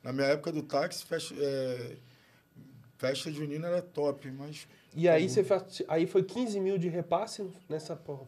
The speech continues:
Speaker 2: foi bom pra caramba também. Julho. Julho, mês de férias. Tem muito turista lá nesse mês de julho de férias?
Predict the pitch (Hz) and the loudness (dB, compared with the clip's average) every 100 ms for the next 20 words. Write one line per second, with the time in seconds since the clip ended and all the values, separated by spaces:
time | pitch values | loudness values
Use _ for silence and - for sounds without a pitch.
0 | - 131 143 147 143 139 135 135 131 131 | -10 -8 -8 -8 -8 -8 -8 -10 -12 -14
1 | 135 - _ _ _ 143 233 294 156 127 | -14 -18 _ _ _ 4 8 8 6 0
2 | - - - _ _ _ _ _ _ - | -4 -18 -20 _ _ _ _ _ _ -20
3 | - - 143 254 214 233 233 247 - 208 | -20 -6 0 4 10 10 8 2 6 8
4 | 196 143 - - - _ _ _ _ _ | 8 4 -2 -12 -16 _ _ _ _ _
5 | 285 277 302 285 196 196 190 190 175 208 | 2 4 4 2 0 0 0 2 2 4
6 | 220 185 175 165 147 147 170 131 - 208 | 2 0 0 -2 -2 -2 -2 -2 4 4
7 | 190 139 - | 4 -2 -8